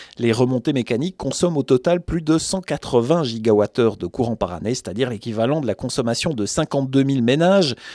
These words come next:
Pour goûter aux cimes enneigées, on consomme donc beaucoup d'énergie et ça n'a pas beaucoup de sens.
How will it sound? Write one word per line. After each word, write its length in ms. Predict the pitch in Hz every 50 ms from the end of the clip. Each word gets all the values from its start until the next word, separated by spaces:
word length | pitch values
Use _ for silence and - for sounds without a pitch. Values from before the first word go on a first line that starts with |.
| - - - - _ -
Pour 180 | 165 175 170
goûter 400 | 151 165 180 170 - - 165 147
aux 100 | 127 120
cimes 340 | 123 - - - 175 160 135
enneigées, 580 | 101 120 147 147 139 127 123 113 107 120 143 - -
on 120 | 151 165
consomme 460 | 160 - - 156 147 - 147 127 120 110
donc 200 | 123 131 151 135
beaucoup 300 | 120 135 131 - - -
d'énergie 540 | 135 127 120 113 110 110 113 123 135 139 -
et 240 | 127 127 127 123 123
ça 220 | - - 117 101
n'a 160 | 95 95 87
pas 180 | - - 117 123
beaucoup 240 | 120 104 - - -
de 80 | -
sens. 380 | - - 110 85 80 - -